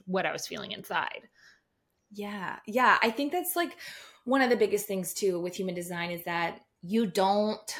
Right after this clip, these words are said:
Speaker 2: have to subscribe to the general advice anymore. When you
Speaker 1: Mm.
Speaker 2: find your design, it's like all of the, the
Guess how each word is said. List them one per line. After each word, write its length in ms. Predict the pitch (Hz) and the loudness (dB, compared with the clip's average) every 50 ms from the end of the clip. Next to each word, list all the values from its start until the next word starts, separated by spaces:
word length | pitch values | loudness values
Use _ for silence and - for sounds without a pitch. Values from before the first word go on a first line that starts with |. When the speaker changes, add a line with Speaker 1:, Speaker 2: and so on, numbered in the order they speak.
| - - - - _ _ _ _ _ _ _ _ | -12 -14 -18 -20 _ _ _ _ _ _ _ _
Speaker 2:
have 460 | - - - 185 180 175 175 - - - | -16 -12 -8 -6 -6 -6 -6 -8 -12 -12
to 320 | - - 175 165 165 170 | -10 -8 -6 -4 -4 -4
subscribe 840 | 165 - 175 - - - - 156 156 139 135 127 135 151 160 165 - - | -6 -8 -10 -12 -12 -10 -4 -2 0 0 0 0 -2 -4 -4 -6 -8 -10
to 120 | - 170 | -10 -8
the 80 | 170 156 | -8 -6
general 400 | - 156 151 127 - - - - | -4 -4 -4 -4 -6 -8 -8 -8
advice 400 | - - - - - - - - | -8 -4 -2 -2 -2 -4 -6 -8
anymore. 540 | - - - 240 247 - - - - 226 226 - - - - - _ | -6 -6 -4 -6 -6 -8 -8 -6 -6 -8 -8 -8 -14 -20 -20 -18 _
When 80 | - 208 | 0 2
you 60 | 214 | 2
Speaker 1:
Mm. 60 | 170 160 | 4 4
Speaker 2:
find 220 | 196 196 196 208 | 2 2 4 4
your 120 | 220 226 | 4 4
design, 560 | 208 202 185 180 160 160 160 160 156 160 165 - - - - - - _ _ _ | 4 2 -2 -4 -4 -4 -4 -6 -6 -8 -10 -12 -16 -20 -20 -20 -20 _ _ _
it's 200 | - 208 202 - | -6 -6 -4 0
like 240 | - 190 190 190 - - | 0 0 0 0 -4 0
all 260 | 202 208 220 226 254 269 | 2 4 4 4 4 2
of 160 | 269 233 233 | 2 0 0
the, 500 | 247 233 220 208 202 190 185 185 190 - _ _ _ _ _ - | 2 4 4 4 4 4 2 -2 -4 -8 _ _ _ _ _ -8
the 140 | 196 208 | -4 0